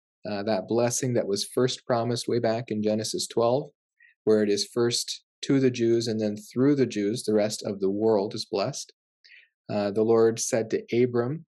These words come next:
"Go forth from your country and from your relatives, from your father's house to the land which I will show you. And I will make you a great nation, and I will bless you and make your name great,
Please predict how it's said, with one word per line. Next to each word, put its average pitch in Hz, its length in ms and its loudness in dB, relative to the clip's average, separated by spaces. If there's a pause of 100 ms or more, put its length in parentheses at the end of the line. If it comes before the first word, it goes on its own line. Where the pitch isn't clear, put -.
(220)
"Go 117 220 2
forth 123 400 0
from 113 200 -4
your 104 140 -2
country 127 480 0
and 107 160 -4
from 110 240 -2
your 98 240 0
relatives, 117 720 0 (360)
from 110 160 0
your 101 140 0
father's 120 500 0
house 110 300 2
to 110 120 -6
the 98 80 -2
land 110 420 -2
which 117 280 -2
I 107 140 0
will 98 160 -2
show 123 280 0
you. 147 260 0 (800)
And 127 360 0
I 113 100 2
will 117 160 2
make 113 300 -2
you 120 100 4
a 107 100 4
great 107 360 0
nation, 127 380 -2
and 117 100 -4
I 107 100 -2
will 104 180 -2
bless 110 440 -2
you 120 320 2
and 110 140 -2
make 107 280 -2
your 110 220 2
name 104 280 -2
great, 117 360 0